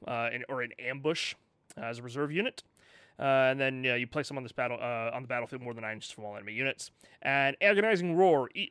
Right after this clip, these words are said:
uh, you roll a dice each time an enemy unit, uh, receives a command within twelve inches of a friendly cave howler, and on a five up, that command is not received,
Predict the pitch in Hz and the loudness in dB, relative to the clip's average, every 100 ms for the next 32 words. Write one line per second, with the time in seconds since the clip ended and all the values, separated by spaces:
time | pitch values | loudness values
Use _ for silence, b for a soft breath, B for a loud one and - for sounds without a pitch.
0 | 160 143 143 180 170 170 156 - 175 170 | 0 2 4 6 6 6 4 -2 -4 0
1 | 165 151 151 143 143 - _ - 127 123 | 2 2 2 2 0 -2 _ -4 -2 -2
2 | - 170 139 170 151 143 - _ _ _ | -2 -2 -2 0 0 0 -8 _ _ _
3 | 160 135 127 123 190 175 156 139 131 - | -8 -6 -6 2 2 4 2 0 -4 2
4 | 208 175 151 143 123 123 123 113 - B | 2 2 -2 -4 -2 0 0 -2 -8 B
5 | B B 147 143 - 135 123 165 143 135 | B B 0 0 2 0 4 4 4 2
6 | 131 - - 143 127 120 123 107 117 - | 0 -2 -2 -2 -2 -2 -6 -4 -4 -4
7 | 107 101 - 98 76 - | -6 -8 -8 -10 -14 -18